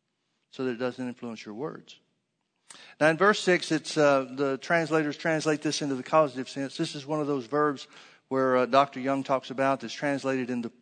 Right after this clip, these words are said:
in the causative sense when it really should be in the permissive sense. It says, "And the Lord sent fiery serpents among the people, and they bit the people, and much of the people of Israel died. Therefore the people came to Moses." Notice verse seven.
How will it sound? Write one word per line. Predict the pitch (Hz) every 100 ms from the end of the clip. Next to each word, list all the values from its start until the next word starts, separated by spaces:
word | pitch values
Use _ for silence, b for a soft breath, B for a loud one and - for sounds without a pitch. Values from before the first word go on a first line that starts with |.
| -
in | 120
the | 110
causative | - 165 160 127 127
sense | - 139 135
when | 135 123
it | -
really | 139 147
should | 131 - 127
be | 131
in | 127
the | 113
permissive | 127 127 180 - 143 143 _ B B B
sense. | - 147 147 - - b b b
It | 127
says, | 170 156
"And | 151
the | 147
Lord | 165 170
sent | - 160 151
fiery | 165 165
serpents | 156 185 170 151 160
among | 151 156
the | 143
people, | 180 185 147
and | 143
they | 139
bit | 139 190 190
the |
people, | - 143 - 147
and | 139
much | 151 151
of | 143
the |
people | 139 151 147 143
of | 131
Israel | 131 117 123 120
died. | 139 139 113 95 - _ _ B B B B B B
Therefore | 175 247 - 180
the | 156
people | 160 233 190
came | - 190 185
to |
Moses." | 175 180 170 - 98
Notice | 143 185 -
verse | 185 190
seven. | - 160 104